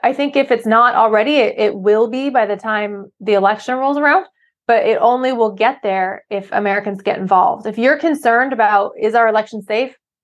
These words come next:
Get involved. Become an election worker, become a poll observer, a chal-,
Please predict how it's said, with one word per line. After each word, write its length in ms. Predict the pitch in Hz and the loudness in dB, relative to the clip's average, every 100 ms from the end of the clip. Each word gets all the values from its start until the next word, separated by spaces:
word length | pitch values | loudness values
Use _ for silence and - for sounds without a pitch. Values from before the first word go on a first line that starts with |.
| _ _ | _ _
Get 140 | 202 202 | -2 -2
involved. 460 | 214 190 - - | 0 0 -2 -6
Become 260 | 208 208 226 | -8 -2 2
an 60 | 233 | 4
election 480 | 220 233 - 294 | 4 0 -2 -2
worker, 340 | 220 226 240 247 | 0 0 0 -2
become 300 | 214 208 202 | -2 -6 -6
a 80 | 190 | -6
poll 360 | - 226 233 | 0 2 4
observer, 580 | 226 202 220 220 226 202 | 2 2 2 4 2 2
a 100 | 196 | -2
chal-, 440 | - 240 233 233 | -4 0 0 0